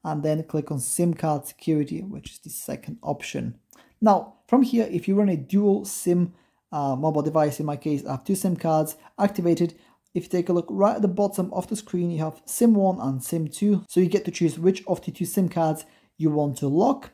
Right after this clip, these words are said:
In my case, I wanna lock sim two. And now all I have to do is basically, uh, head over to the top and then click on that little widget here. And it's gonna prompt me this screen, which is gonna ask me to enter,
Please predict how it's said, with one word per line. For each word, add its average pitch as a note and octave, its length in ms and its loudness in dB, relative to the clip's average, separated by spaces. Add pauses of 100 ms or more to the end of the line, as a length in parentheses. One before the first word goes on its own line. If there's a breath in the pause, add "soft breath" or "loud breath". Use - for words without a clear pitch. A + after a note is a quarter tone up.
(180)
In E3 60 -6
my D3+ 140 -2
case, D#3+ 300 0
I - 60 -8
wanna C#3 180 -4
lock B2+ 220 -6
sim E3+ 300 -2
two. F#3+ 400 2 (280 loud breath)
And F3 120 4
now F3 100 6
all G#3 220 4
I F#3+ 40 8
have F3+ 200 2
to E3 60 -16
do D#3+ 160 0
is D3 120 -8
basically, D3+ 680 -6 (340 soft breath)
uh, C3+ 220 -2 (100)
head G3 140 2
over G#3+ 160 4
to A3 80 0
the G#3+ 80 0
top F#3 380 2
and D3+ 200 -2
then D3 420 0
click E3+ 220 -2
on D#3 60 -2
that D3+ 140 -4
little D#3+ 180 -2
widget G3 280 0
here. G#3+ 340 2 (340)
And D3 380 -4
it's - 180 -10
gonna D3+ 160 -4
prompt G3 240 2
me F#3+ 60 4
this G3+ 160 2
screen, E3 480 -2 (320 soft breath)
which D#3+ 160 -14
is - 60 -20
gonna - 220 -8
ask C#3+ 160 -6
me D3+ 100 -6
to D3 440 -6
enter, D#3+ 460 -2